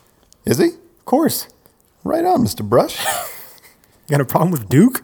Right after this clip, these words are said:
Speaker 1: Not really. I'm sure he got a top-notch education.
Speaker 2: I don't think he was a monopolist.
Speaker 1: No.
Speaker 2: Raping and
Speaker 1: That's very
Speaker 2: pillaging
Speaker 1: nice.
Speaker 2: the small landhold-, landholders
Speaker 1: He
Speaker 2: in
Speaker 1: doesn't
Speaker 2: North
Speaker 1: strike me as
Speaker 2: Carolina.
Speaker 1: a pillager. He doesn't seem like he likes to pillage and
Speaker 2: Back
Speaker 1: run.
Speaker 2: in nineteen oh six.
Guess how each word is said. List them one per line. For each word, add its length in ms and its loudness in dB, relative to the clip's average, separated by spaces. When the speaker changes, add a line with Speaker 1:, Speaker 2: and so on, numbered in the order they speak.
Speaker 1:
Not 180 -4
really. 260 -2
I'm 140 -4
sure 220 -6
he 140 -4
got 140 -4
a 60 -4
top-notch 680 -4
education. 560 -6
Speaker 2:
I 60 -10
don't 120 -10
think 200 -10
he 140 0
was 180 -2
a 80 -6
monopolist. 720 -8
Speaker 1:
No. 280 -8
Speaker 2:
Raping 320 -4
and 80 -4
Speaker 1:
That's 100 -8
very 220 -2
Speaker 2:
pillaging 220 -2
Speaker 1:
nice. 240 -6
Speaker 2:
the 100 -20
small 440 -4
landhold-, 600 -4
landholders 600 -4
Speaker 1:
He 40 -6
Speaker 2:
in 60 -6
Speaker 1:
doesn't 180 2
Speaker 2:
North 80 2
Speaker 1:
strike 220 6
me 140 2
as 120 6
Speaker 2:
Carolina. 120 4
Speaker 1:
a 40 2
pillager. 540 0
He 80 -6
doesn't 260 -2
seem 240 -2
like 140 -4
he 100 -8
likes 240 -8
to 100 -12
pillage 340 -4
and 100 0
Speaker 2:
Back 100 0
Speaker 1:
run. 100 0
Speaker 2:
in 120 0
nineteen 380 -4
oh 80 -4
six. 520 -4